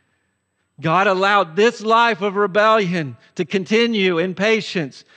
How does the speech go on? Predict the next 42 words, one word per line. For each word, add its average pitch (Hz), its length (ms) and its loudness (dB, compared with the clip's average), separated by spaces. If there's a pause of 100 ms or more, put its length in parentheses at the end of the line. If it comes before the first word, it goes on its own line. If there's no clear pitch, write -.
(140)
so 208 160 0
that 196 140 0
we 208 140 2
would 220 140 -2
step 220 300 0
back 208 160 0
and 190 100 -6
say, 202 140 0
"Look 240 180 2
at 247 80 -2
the 214 60 -2
mercy." 208 580 -2 (1040)
And 202 80 -2
if 196 100 -2
that's 254 320 0
the 240 100 -4
case 247 360 -2
for 208 140 -4
God 220 440 4 (180)
with 151 180 -10
Paul 190 580 2 (880)
and 131 160 -6
you 196 160 2
and 185 100 0
I, 180 580 2 (720)
that 190 220 -2
should 185 200 -8
be 190 120 -2
the 180 100 -4
case 180 340 -4
with 170 120 -4
us 170 240 -2
for 156 180 -4
others. 120 500 -8 (1000)
There 165 180 2
are 151 60 0
people 196 380 -2
you're 175 160 -4
praying 180 380 -4
for 165 200 -4
right 156 300 -2
now. 139 420 -10